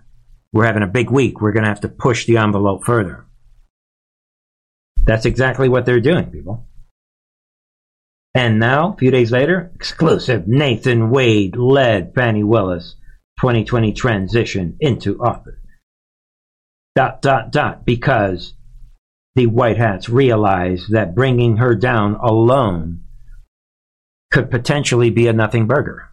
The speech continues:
Boom. <laughs> So this is coming out. Nathan Wade made the decision to hire and fire employees in Fulton County. And now the, a lot more information is coming out to his role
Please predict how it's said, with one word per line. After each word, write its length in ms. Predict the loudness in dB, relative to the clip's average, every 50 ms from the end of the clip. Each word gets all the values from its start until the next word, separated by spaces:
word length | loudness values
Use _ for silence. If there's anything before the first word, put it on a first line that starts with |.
| -6
Boom. 280 | -2 -2 -2 -2 -2 -6 -16 -20 -10 -6
<laughs> 100 | -6 -6 -6 -8 -14 -14 -16 -20 -20 -20 -20 -20 _ _ _ _ _ _ _ _ _ 0
So 260 | 2 2 2 0 -2 -2
this 240 | 0 0 0 0 0
is 100 | -2 -2
coming 280 | 0 0 0 2 2 2
out. 220 | 2 0 -2 -2
Nathan 260 | -2 -2 0 0 2
Wade 200 | 2 2 2 2
made 220 | 2 2 2 2 0
the 60 | 0
decision 320 | -2 0 0 0 0 0
to 80 | 0 0
hire 280 | 0 2 2 2 2 0
and 120 | -2 0
fire 260 | 0 0 0 0 0
employees 580 | -2 -4 -4 -2 0 0 2 2 2 0 0 -4 -12 -16 -16 -18 -20 -20 -20 -20 _ _ -4
in 80 | -2
Fulton 220 | 0 0 0 0 -2
County. 420 | -2 -2 -2 -2 -4 -6 -6 -10 -14 -20 -20 -20 -20 -20 _ _ _ -4
And 480 | -2 0 0 0 0 -2 -4 -6 -10 -18 -20 -20 -10 -2
now 420 | 0 0 2 2 2 2 2 0
the, 240 | 0 -2 -4 -8 -12 -20 -20 -20 -8 -4
a 60 | 0 2
lot 300 | 2 4 2 2 2 0
more 120 | 0 0
information 520 | 0 0 0 0 0 0 0 0 0 -2
is 80 | -2 -2
coming 260 | -2 -2 0 0 0
out 220 | 0 0 -2 -2 -4
to 100 | -4 -2
his 400 | 0 0 2 2 2 2 0 0
role 540 | 2 2 2 2 2 0 0 -4 -10 -16